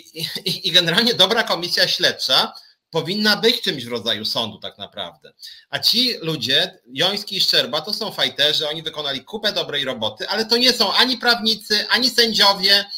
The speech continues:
no tylko właśnie fajterzy, którzy jako fajterzy byli fajni, ale już jako ludzie, którzy mają wyłapywać to, co fundamentalne, czyli lekceważyć całe duperele, za przeproszeniem, które mówią wszystkie Czarnki, Sobonie, duperele, tylko mówią, no dobra,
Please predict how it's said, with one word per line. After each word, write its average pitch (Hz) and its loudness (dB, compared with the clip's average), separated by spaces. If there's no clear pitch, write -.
no 277 -2
tylko 320 0
właśnie 311 2
fajterzy, 285 6
którzy 202 -2
jako 226 2
fajterzy 226 6
byli 196 -4
fajni, 196 2
ale 196 0
już 240 -4
jako 226 0
ludzie, 214 -4
którzy 185 -14
mają 165 -2
wyłapywać 180 -2
to, 196 -14
co 202 -10
fundamentalne, 175 -2
czyli 208 -2
lekceważyć 233 2
całe 226 6
duperele, 208 4
za 131 2
przeproszeniem, 123 -2
które 131 -8
mówią 131 -6
wszystkie 120 0
Czarnki, 147 -2
Sobonie, 127 -6
duperele, 214 2
tylko 165 -10
mówią, 170 -4
no 202 -6
dobra, 151 2